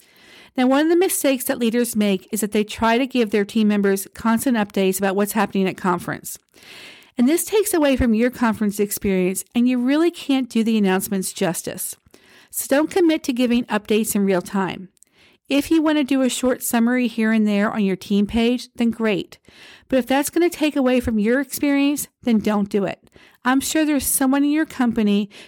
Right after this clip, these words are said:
who is sharing information in the consultant Facebook group. And in any case, you're gonna be home in a few days and you can share everything then. When you get home, you're gonna wanna do your conference afterglow meeting. And that's when you can really get into the details of everything.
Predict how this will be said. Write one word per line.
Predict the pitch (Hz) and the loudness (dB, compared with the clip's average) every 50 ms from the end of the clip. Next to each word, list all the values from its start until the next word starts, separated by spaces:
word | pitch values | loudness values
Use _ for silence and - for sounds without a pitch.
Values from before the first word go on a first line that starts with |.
| _ - | _ -2
who | - 247 240 | 0 0 0
is | 220 - | 0 -2
sharing | - - 226 226 233 262 | -2 -2 0 0 0 0
information | 277 254 240 - 269 240 226 208 208 - 214 | 0 -2 0 2 2 2 2 0 0 0 0
in | 208 208 | 0 0
the | 202 202 | 0 -2
consultant | 202 - 214 202 - 202 202 - 196 196 | 0 -2 -2 0 0 0 0 0 -2 -2
Facebook | 208 196 196 202 - - - | 0 0 0 -2 -4 -10 -10
group. | - - 170 151 - - _ - - _ _ _ _ _ _ - _ _ - | -8 -6 -6 -6 -6 -8 _ -20 -20 _ _ _ _ _ _ -20 _ _ -2
And | - 247 | 0 2
in | 247 247 240 | 2 2 2
any | 247 - 269 269 294 311 285 | 0 0 0 0 0 0 0
case, | - 254 220 214 214 202 - - | 0 0 0 0 0 -2 -2 -2
you're | 247 240 | -2 0
gonna | 269 302 | 2 2
be | 311 330 | 2 2
home | 277 247 262 262 262 | 2 2 2 2 2
in | 262 | 2
a | 269 262 | 0 0
few | - - 269 269 | -2 0 -2 0
days | 240 233 196 202 196 190 196 196 - | 0 2 2 2 2 0 0 -2 -2
and | - 226 | 0 0
you | 233 226 | 0 0
can | 226 226 220 | -2 -4 -4
share | - 233 214 - | -2 0 -2 -2
everything | - 214 208 202 214 202 208 202 196 190 | -2 -2 0 0 0 0 2 2 2 2
then. | 196 185 180 170 165 170 175 - _ _ _ _ _ _ _ - _ - - - - - - - - - | 2 2 0 -2 -4 -6 -10 -14 _ _ _ _ _ _ _ -20 _ -20 -20 -20 -20 -20 -20 -18 -8 -2
When | 269 269 | 0 2
you | 285 320 | 2 4
get | 320 392 403 320 | 2 2 0 0
home, | 294 311 277 254 240 254 | 2 2 2 4 2 2
you're | 262 254 | 0 0
gonna | 240 240 247 | 0 2 2
wanna | 240 240 247 240 | 2 2 2 2
do | 226 240 | 0 0
your | 226 226 226 | 0 0 -2
conference | 226 - - 226 220 202 240 233 226 - | -2 0 0 0 0 0 0 -2 0 0
afterglow | 220 208 208 214 196 190 185 185 | 0 0 0 -2 -2 0 0 2
meeting. | 185 180 180 175 165 151 147 165 - - - - - - - - | 2 2 0 0 -2 -4 -8 -12 -14 -18 -20 -20 -20 -12 -4 0
And | 240 240 | 0 2
that's | 277 294 - | 2 0 0
when | - 370 349 | 2 2 2
you | 320 | 2
can | - - 254 233 214 | 2 2 0 0 2
really | 220 226 240 262 277 | 2 2 2 2 2
get | 262 - 247 | 2 2 0
into | 247 240 240 220 220 | 2 2 0 0 0
the | 226 226 | 0 -2
details | 214 - 208 208 208 - 208 190 185 175 | 0 0 0 0 0 0 -2 0 0 0
of | 180 | 0
everything. | 175 170 170 170 170 - 180 151 104 - 175 | 0 0 0 -2 -4 -4 -6 -6 -6 -8 -12